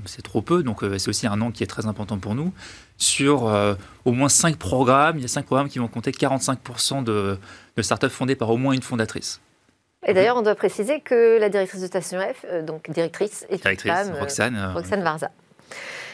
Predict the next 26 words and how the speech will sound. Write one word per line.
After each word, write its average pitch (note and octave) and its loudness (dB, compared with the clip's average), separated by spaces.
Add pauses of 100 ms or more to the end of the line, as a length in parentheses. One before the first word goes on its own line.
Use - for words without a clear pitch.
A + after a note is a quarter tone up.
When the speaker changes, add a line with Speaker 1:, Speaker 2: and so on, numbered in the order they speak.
(160)
Speaker 2:
Euh, A3+ 8
nouveauté D#4 6
pour, C#4+ 2
euh, C4+ 10
deux B3+ 4
mille C4 4
vingt B3 2
et B3+ 6
un, B3+ 2
très C4 4
rapidement. A3+ 2 (300)
Speaker 1:
Alors, - 2
Speaker 2:
Comment - -
Speaker 1:
très C#3 4
Speaker 2:
vous - 6
voyez A#3+ 8
Speaker 1:
rapidement, A#3 6
Speaker 2:
l'année, A3 8
euh, G3+ 6
se - -10
profiler ? G#3+ 2
Speaker 1:
bah, F#2+ 6
beaucoup B2 6
de - 4
choses. F#3 6 (120)
Bah, G2+ 0